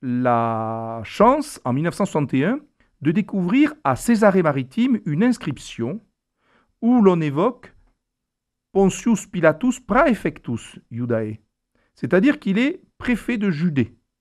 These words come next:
Il y représente Rome et il a en particulier un pouvoir important, ce qu'on appelle en latin le ius gladii, il a le pouvoir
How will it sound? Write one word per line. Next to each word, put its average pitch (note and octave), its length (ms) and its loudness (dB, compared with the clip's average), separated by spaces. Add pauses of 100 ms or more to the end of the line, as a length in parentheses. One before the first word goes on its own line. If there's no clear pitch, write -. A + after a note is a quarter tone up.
(840)
Il C#3 120 -4
y C3 80 2
représente A#2 580 0
Rome A#2 500 -2 (680)
et D#3 280 0
il F3+ 160 -2
a G3 140 6
en E3+ 80 0
particulier D3 540 -4
un A#3 100 0
pouvoir C#3 320 -2
important, E3+ 580 -4
ce - 160 -10
qu'on B2 140 -6
appelle B2 240 -2
en A#2+ 40 0
latin A#2+ 380 -2 (400)
le B2 180 0
ius D3+ 360 -4
gladii, D3 680 -2 (100)
il E3+ 160 -4
a C4 100 0
le F3+ 140 2
pouvoir A2+ 680 -12